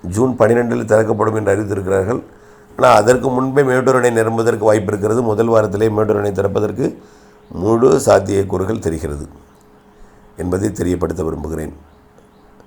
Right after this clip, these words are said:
ஆக வரக்கூடிய நாட்கள்ல மழையோட தீவிரம் மேற்கு தொடர்ச்சி மலையில படிப்படியா அதிகரித்து வலுத்த பலத்த மழை, ரெட் அலர்ட் எல்லாம் நீலகிரிக்கு, வால்பாறை கொடுக்கும் வகையில,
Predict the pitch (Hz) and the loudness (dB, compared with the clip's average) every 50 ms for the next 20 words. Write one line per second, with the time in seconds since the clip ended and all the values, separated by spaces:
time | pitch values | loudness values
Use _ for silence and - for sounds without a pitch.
0 | - - - - - - - - _ - - 107 107 98 98 95 90 87 - - | -20 -20 -20 -20 -20 -20 -20 -14 _ 0 2 2 4 4 2 2 2 0 -4 -8
1 | - - - _ _ _ _ _ _ _ _ _ _ _ - _ - - - - | -14 -20 -20 _ _ _ _ _ _ _ _ _ _ _ -20 _ -20 -20 -20 -20
2 | - _ _ _ - 90 110 120 147 143 139 165 160 156 147 135 113 113 117 113 | -20 _ _ _ 2 6 8 8 8 6 6 4 4 6 4 6 6 6 4 4
3 | 110 113 120 117 117 127 135 135 - - - - _ _ - _ _ _ _ - | 4 2 0 2 4 4 4 2 0 -4 -18 -20 _ _ -20 _ _ _ _ -8
4 | 90 98 107 113 123 139 143 143 135 123 123 120 120 120 - - - - - - | 0 2 4 6 6 6 6 6 6 6 6 4 4 2 -2 -6 -20 -20 -20 -20
5 | - - - 123 131 135 127 127 131 131 127 117 120 123 104 - 104 117 110 107 | -16 -8 -4 0 2 2 4 4 4 4 4 4 2 2 2 0 0 0 0 -2
6 | - 107 107 104 107 110 113 113 120 113 - 110 117 120 110 107 113 117 117 110 | -2 0 0 2 4 4 4 4 2 2 2 2 2 2 0 0 2 4 6 6
7 | 98 98 104 113 110 107 110 104 95 - 131 139 - - - - - _ _ _ | 6 4 2 0 0 0 -2 -2 -2 -2 -2 -2 -2 -4 -12 -20 -20 _ _ _
8 | _ _ _ _ _ - 92 92 107 117 123 - - - 123 104 107 107 117 107 | _ _ _ _ _ -2 2 2 4 2 2 0 2 2 2 4 6 4 4 4
9 | 98 113 107 104 101 107 117 113 98 101 101 101 107 117 120 113 104 101 107 113 | 2 0 0 0 0 2 2 2 0 0 0 2 2 4 4 2 0 0 0 0
10 | 113 110 104 107 110 101 104 107 110 98 101 101 98 104 107 98 104 104 101 90 | 0 0 0 2 2 2 0 0 0 0 0 2 2 2 2 2 2 2 2 0
11 | 98 101 98 92 92 92 90 87 95 98 98 | 0 -2 -2 -2 -2 -2 0 0 0 2 2